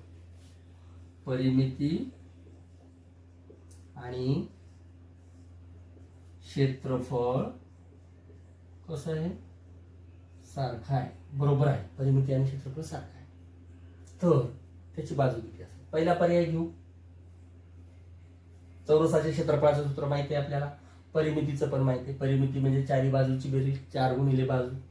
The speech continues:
क्षेत्रफळाचं माहिती आहे आपल्याला. काय चौरसाच्या क्षेत्रफळाचं? बाजूचा वर्ग. चला करूया. सहा घेतली बाजू, हम्म, काय झालं? परिमिती किती आली?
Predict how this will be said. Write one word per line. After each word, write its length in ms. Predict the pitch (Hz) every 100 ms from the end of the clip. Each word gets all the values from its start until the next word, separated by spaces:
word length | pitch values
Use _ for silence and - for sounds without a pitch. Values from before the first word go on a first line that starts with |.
| - - -
क्षेत्रफळाचं 640 | 147 139 139 147 143 139
माहिती 240 | 139 135
आहे 140 | 143 135
आपल्याला. 280 | 147 139 139 - - - - - - - -
काय 180 | 151 156
चौरसाच्या 340 | 165 165 160 160
क्षेत्रफळाचं? 600 | - 151 156 151 180 - - -
बाजूचा 600 | 131 135 - - - 190 - -
वर्ग. 380 | 135 127 107 101 - - -
चला 160 | 160 156 - - - - - - -
करूया. 320 | 127 120 120 - - - - - - - - -
सहा 240 | 156 139
घेतली 340 | 131 127 120 113
बाजू, 300 | 107 101 - - - - - - - - - - - - - - - -
हम्म, 260 | 160 147 117 - - - - - -
काय 180 | 147 151
झालं? 280 | 151 151 160 - - -
परिमिती 380 | 151 165 165 160
किती 220 | 165 160
आली? 520 | 151 156 156 160 -